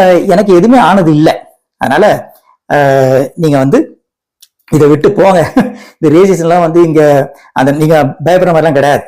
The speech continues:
சரியா? ஆ, இதோட நான் வந்து என்னோட கருத்துக்களை நான் முடிச்சுக்கிறேன்.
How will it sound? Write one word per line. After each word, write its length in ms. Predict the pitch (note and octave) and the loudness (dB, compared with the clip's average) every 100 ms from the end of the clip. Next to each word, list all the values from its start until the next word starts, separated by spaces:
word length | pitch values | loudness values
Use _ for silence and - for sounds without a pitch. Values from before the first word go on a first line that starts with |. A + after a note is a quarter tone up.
| - | -16
சரியா? 400 | _ B2+ C3 A2 - _ _ _ - | _ -6 -4 -4 -8 _ _ _ -8
ஆ, 40 | C#3+ C#3 C#3 C3+ C3+ C#3+ _ D3 | -2 0 2 2 0 -4 _ -4
இதோட 180 | E3+ E3+ | 0 0
நான் 140 | D3+ | 0
வந்து 520 | D3 D3+ D3+ C#3 C3+ - | 2 2 2 2 0 -4
என்னோட 460 | D3 C#3 C3 B2+ | -4 -2 0 -2
கருத்துக்களை 340 | B2 C#3+ D3+ C#3+ | -2 -4 -2 -2
நான் 240 | C3+ B2 | -2 -4
முடிச்சுக்கிறேன். 340 | C#3+ C3+ E3+ | -6 -4 -6